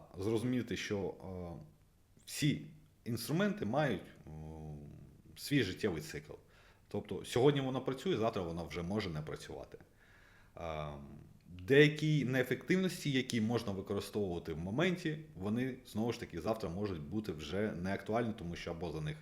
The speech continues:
дізнаються всі інші, і туди ліквідність піде, а цим ш-, е, швидше, а, вб'є цей інструмент для прибутку, або ж, там, якщо це якесь,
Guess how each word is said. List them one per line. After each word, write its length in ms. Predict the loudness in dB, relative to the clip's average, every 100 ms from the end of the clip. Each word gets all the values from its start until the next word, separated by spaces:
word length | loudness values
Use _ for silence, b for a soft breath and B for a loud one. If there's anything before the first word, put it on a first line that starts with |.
| -10
дізнаються 680 | -8 -4 -4 -4 -6 -10 -14 B B
всі 200 | -4 2
інші, 480 | 4 4 0 -2 -4 -8 -12 -2
і 220 | 2 2
туди 260 | 0 0
ліквідність 540 | 0 0 -2 -2 -4 -4
піде, 340 | -2 2 2 -2 B B B
а 320 | -4 -2 -2 -8 -12
цим 320 | -8 -2 0
ш-, 200 | 0 -2
е, 240 | 0 0
швидше, 720 | 0 0 0 0 0 0 -2 -6 -8
а, 140 | -6
вб'є 380 | -4 -4 0 0
цей 180 | 2 -2
інструмент 460 | -4 -4 -4 -2 -2
для 120 | -4
прибутку, 540 | -4 -8 -10 -10 -4
або 280 | -2 4 2
ж, 140 | 2 -6 B B -10
там, 280 | -6 -4 -4
якщо 280 | -4 -4
це 200 | -2 0
якесь, 440 | 0 0 0 -2